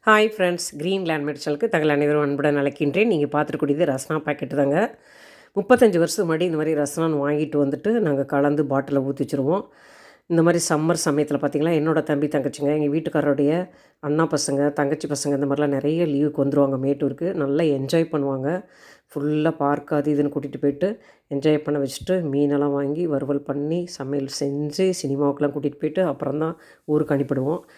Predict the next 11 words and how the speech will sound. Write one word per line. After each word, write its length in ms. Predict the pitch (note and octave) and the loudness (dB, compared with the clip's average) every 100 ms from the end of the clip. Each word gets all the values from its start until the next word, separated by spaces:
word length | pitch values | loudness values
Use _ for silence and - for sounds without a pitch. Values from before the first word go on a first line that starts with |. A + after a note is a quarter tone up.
| - - - | -20 -16 -6
அந்த 120 | D3 | 0
மாதிரி 180 | D3 D#3+ | 2 2
ஞாபகம் 460 | D#3 D3 D3+ D#3 D#3 | 2 2 0 0 0
வருதே, 260 | D3 C#3+ D3 | 2 2 2
ஞாபகம் 400 | D3 C#3+ C#3+ D3 | 0 0 0 0
வருதேன்னு 360 | C#3+ C#3 C#3+ C#3+ | 0 0 0 -2
சொல்லி 200 | C3+ C#3+ C#3+ | -4 -2 0
அந்த 100 | C#3 | -2
ஒரு 80 | C3+ C3+ | -4 -4
பாட்டு 280 | C#3+ C#3+ D3 | -6 -4 -2
மாதிரி 240 | C#3+ D3 | 0 0